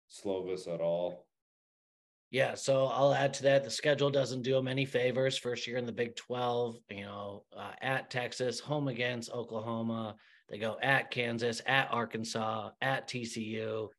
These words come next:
Speaker 2: Definitely doesn't help 'em out, especially first year here. Uh, only extra piece I'll add, a new defensive coordinator. They always have a solid offense, like Larry had mentioned, but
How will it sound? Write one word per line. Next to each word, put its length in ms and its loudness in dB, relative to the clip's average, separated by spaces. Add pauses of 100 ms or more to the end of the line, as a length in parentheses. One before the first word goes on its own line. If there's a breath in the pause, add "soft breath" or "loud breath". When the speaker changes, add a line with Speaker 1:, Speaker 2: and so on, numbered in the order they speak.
(600)
Speaker 2:
Definitely 340 8
doesn't 260 6
help 220 4
'em 120 -2
out, 200 0
especially 360 0
first 400 0
year 160 0
here. 420 0 (460 soft breath)
Uh, 280 -2
only 220 0
extra 300 0
piece 260 -4
I'll 160 0
add, 460 2
a 280 0
new 240 0
defensive 440 -4
coordinator. 720 2 (340 loud breath)
They 80 0
always 240 8
have 140 6
a 40 4
solid 360 2
offense, 560 0
like 260 -2
Larry 300 0
had 100 -4
mentioned, 480 -2
but 320 -4